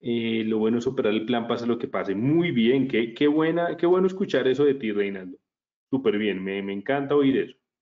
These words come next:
Ah, no, Andrés, súper bien, noventa y siete dolaritos en Euroyen. Ah, mejor dicho. Entonces estamos ganando plata. ¿Quién? Bueno, a mí me han,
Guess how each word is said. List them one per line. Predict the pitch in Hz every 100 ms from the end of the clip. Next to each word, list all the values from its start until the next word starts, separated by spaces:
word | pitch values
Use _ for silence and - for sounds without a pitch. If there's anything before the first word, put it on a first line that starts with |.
| _ _ _ _ _ _ _ _ _ _
Ah, | 104 107
no, | 175 120 104 147
Andrés, | 139 110 139 165
súper | - 113
bien, | 107 107 -
noventa | 175 123 110
y | 104
siete | 107 117 160
dolaritos | 165 151 117 117 139
en | 156
Euroyen. | 147 117 104 127 262 339 _ -
Ah, | 143 _ _ _ _ _ _ -
mejor | 113 120 131
dicho. | 170 185 226 - - - _ _ _ _ _ _ _ _ _ _
Entonces | 117 - 113 135
estamos | 170 185 131 139 147
ganando | 180 143 135 151
plata. | 180 180 180 196 202 202 196 165
¿Quién? | - 165 175 143
Bueno, | 175 151
a |
mí | 110 107
me | 190
han, | 330 330 294 269 240